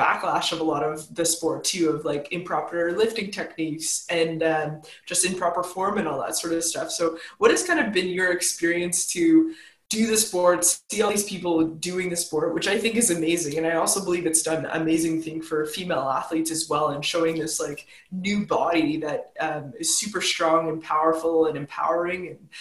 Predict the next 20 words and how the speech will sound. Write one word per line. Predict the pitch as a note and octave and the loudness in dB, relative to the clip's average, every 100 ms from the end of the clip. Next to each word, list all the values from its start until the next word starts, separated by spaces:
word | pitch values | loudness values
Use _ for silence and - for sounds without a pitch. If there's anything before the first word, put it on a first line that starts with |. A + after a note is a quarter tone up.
| - - | -16 -8
so | - | 4
I, | F#3 F#3 - | 6 6 6
I | F3 | 4
have | F#3+ F#3 - | 2 -2 -6
so | - - G#3 G#3+ | -4 0 2 4
much | G#3+ F#3+ - - - _ _ E3+ | 2 2 0 -2 -8 _ _ 0
love | E3 F#3 F#3 | 4 4 2
for | F3+ | -2
the | F3 | -4
sport | - E3+ E3 | -2 2 2
and | D#3+ | 2
all | D#3 C#3+ | -2 -2
it's | - | 0
doing, | E3 E3+ D#3+ | 2 2 0
but | D3+ | -2
I | D3 | 0
also | E3+ | 0
see, | E3 F3 | -2 0
like, | D#3+ | 0
a | D#3 | 2